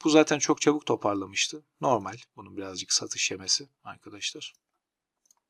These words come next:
Yüz otuz altıdan söylemiştik. Yüzde sekiz dokuz getirmiş bile çoktan.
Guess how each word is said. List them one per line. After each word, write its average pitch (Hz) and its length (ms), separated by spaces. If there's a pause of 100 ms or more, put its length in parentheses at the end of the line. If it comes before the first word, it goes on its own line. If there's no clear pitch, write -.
(320)
Yüz 123 180
otuz 107 220
altıdan - 380
söylemiştik. - 840 (460)
Yüzde 90 260
sekiz - 320
dokuz 87 300
getirmiş - 480
bile 95 220 (240)
çoktan. - 480